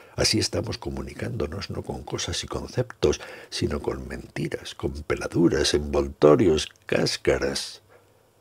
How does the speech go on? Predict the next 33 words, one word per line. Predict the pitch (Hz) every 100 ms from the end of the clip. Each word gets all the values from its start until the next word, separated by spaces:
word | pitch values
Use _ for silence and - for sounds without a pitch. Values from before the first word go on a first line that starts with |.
| _ _ -
¿Cómo | 127 123
puede | - 110 113
una | 95 85
persona | - - 101 87
decir | 78 - 104
algo | 92 85 71
a | 82
otra | 113 87 73
usando | 73 - 92 120 104 71
tan | - 69
imperfecta | 73 67 67 65 - 87 - 76
herramienta? | 67 60 - 82 87 73 - - - - - -
Por | 67 -
fuerza | - - - - 78 -
ha | - 110
de | 107 87
equivocar | 73 - 78 62 - 98
lo | 87 69
que | -
dice | 64 110 139 -
y | 69
la | 67 67
otra | - 139 123 95
equivocar | 87 90 71 65 113 123
lo | 120 92 76
que | - 78
oye, | 135 151 92 82
y | 80
del | 80 78
habla | 90 78 104 92 80
nace | 80 104 - - 120 82
el | 139
error, | - - 135 143